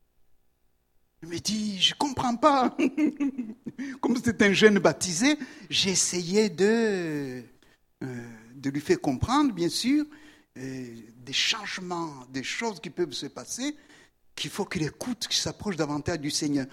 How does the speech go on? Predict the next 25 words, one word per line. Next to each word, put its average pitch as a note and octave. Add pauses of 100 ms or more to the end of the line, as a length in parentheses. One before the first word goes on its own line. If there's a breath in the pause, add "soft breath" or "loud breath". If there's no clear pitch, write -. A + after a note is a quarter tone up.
(180 loud breath)
Il G3
y A3+
a A#3
des G#3+
choses B3+
qui G#3+
peuvent A3+
nous F#3
troubler, F3 (260 loud breath)
mais E3+
restons G#3
toujours C4+
attachés A3 (180 loud breath)
au B3
Seigneur. A#3 (500 soft breath)
C'est E3+
le F#3
plus C4+
important, A3+ (180)
oui. F3+ (420 soft breath)
Dans G3+
Matthieu, A3 (480 soft breath)
euh, - (580)
Matthieu F3
chapitre G3+